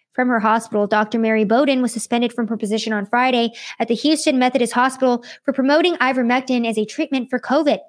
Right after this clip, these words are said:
Bowden had posted a series of pro-ivermectin tweets online and even slammed the vaccine mandate. She also claimed in emails that she, okay, and th-, I have beef with this right here,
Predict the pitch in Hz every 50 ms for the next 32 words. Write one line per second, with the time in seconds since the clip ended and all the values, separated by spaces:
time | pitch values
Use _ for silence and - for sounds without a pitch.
0 | _ _ _ - - - _ - 233 233 254 285 311 311 311 262 247 214 - 233
1 | 269 277 269 - 240 226 - - 254 254 262 262 226 220 - - 247 254 254 240
2 | - 233 226 226 220 - - - - 294 302 294 - 233 220 220 240 247 262 294
3 | 311 302 - - - - - - 233 233 247 311 339 381 359 370 - 262 262 277
4 | 262 247 233 233 233 226 - - 254 254 254 247 233 214 202 190 185 185 - _
5 | _ _ _ _ _ _ _ _ _ _ _ _ _ - - - 285 294 - 302
6 | 294 - 277 277 262 254 226 220 240 269 320 311 262 247 254 262 254 - - -
7 | - - - - 247 - - - 285 285 277 277 277 - 262 262 262 247 233 233
8 | 220 240 247 240 240 247 240 285 294 285 254 277 294 294 247 - 269 269 247 -
9 | 247 240 247 233 214 - 226 226 202 - 233 220 208 202 170